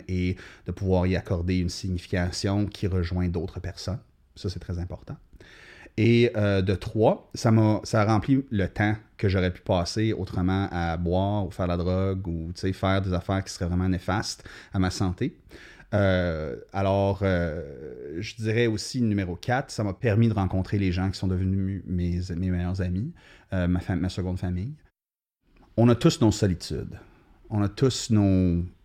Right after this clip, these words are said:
on a tous nos, nos, nos, nos qualités ou nos défauts qui, qui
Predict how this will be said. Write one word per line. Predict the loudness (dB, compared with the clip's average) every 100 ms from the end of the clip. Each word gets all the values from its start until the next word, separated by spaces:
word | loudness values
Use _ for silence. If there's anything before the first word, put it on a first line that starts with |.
| _ -20 _ -20 -20 -20 _ _
on | -4
a | -2
tous | -2 -6 -2
nos, | 0 2 2 0
nos, | -2 -4
nos, | -8 -6
nos | -4 -2 -2 -4 -8 -10
qualités | -2 -2 0 2 4 4
ou | 2
nos | 0
défauts | -2 -4 -4 -4
qui, | -4 -6 -6 -8
qui | -14